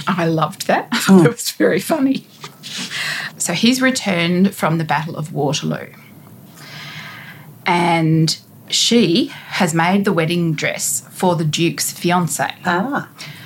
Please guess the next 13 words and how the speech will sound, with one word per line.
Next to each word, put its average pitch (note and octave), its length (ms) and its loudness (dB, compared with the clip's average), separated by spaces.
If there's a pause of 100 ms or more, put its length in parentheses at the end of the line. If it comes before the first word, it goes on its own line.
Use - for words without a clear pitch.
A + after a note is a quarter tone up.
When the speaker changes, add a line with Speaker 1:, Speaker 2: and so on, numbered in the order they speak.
(440)
Speaker 1:
who F#3+ 160 4
has E3 220 0
broken F#3+ 460 2
off F3 200 0
the E3 120 -2
engagement D3+ 760 -2
because D3+ 800 -2 (240)
she's - 360 0
so F3 140 0
horrified D#3 800 -2
by D3 240 0
his D3 420 -2
scarring. D3+ 1040 0